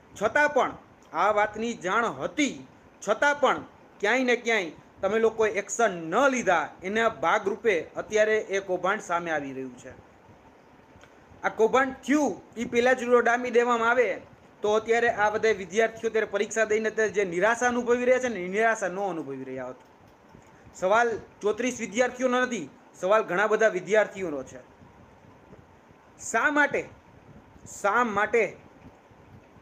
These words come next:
પોલીસ ભરતી બોર્ડ કે પછી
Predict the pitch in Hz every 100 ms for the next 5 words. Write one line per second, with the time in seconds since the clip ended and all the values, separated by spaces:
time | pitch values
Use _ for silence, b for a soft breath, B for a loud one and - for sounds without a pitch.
0 | - - 208 233 247 - - - - 175
1 | 180 214 226 196 - - 196 202 208 226
2 | 220